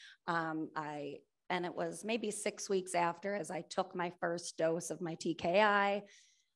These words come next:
I posted a picture of me with it and told the story about my diagnosis, um,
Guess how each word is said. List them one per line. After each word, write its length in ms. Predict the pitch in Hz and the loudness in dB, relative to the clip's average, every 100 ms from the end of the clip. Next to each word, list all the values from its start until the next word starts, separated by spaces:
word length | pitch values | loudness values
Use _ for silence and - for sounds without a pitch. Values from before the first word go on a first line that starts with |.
| - | -12
I 80 | 180 | -10
posted 420 | 180 185 185 180 | -2 -2 -2 -8
a 60 | 180 | -4
picture 440 | 208 208 - 190 | -4 -2 0 2
of 140 | 185 | 2
me 180 | 185 175 | 2 2
with 320 | 175 175 175 | 4 2 2
it 240 | 175 165 - - | 0 0 -2 -6
and 160 | 160 | -8
told 280 | 170 170 156 | -4 -2 -2
the 80 | 156 | -4
story 600 | - - 165 147 143 143 - | -4 -2 0 0 -2 -4 -4
about 280 | 156 156 | -4 -4
my 100 | 143 | -6
diagnosis, 1200 | 151 160 147 165 226 220 220 208 196 190 - - _ - - - | -6 -4 -4 -2 0 0 -4 -2 -2 -2 -8 -20 _ -20 -20 -8
um, 500 | 175 165 156 135 151 | -6 -6 -8 -10 -14